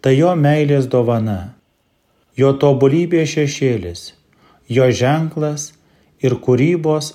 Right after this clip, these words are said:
autoriteto ženklas. Vienu žodžiu,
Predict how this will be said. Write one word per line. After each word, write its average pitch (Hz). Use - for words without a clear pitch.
autoriteto 120
ženklas. 117
Vienu 120
žodžiu, 107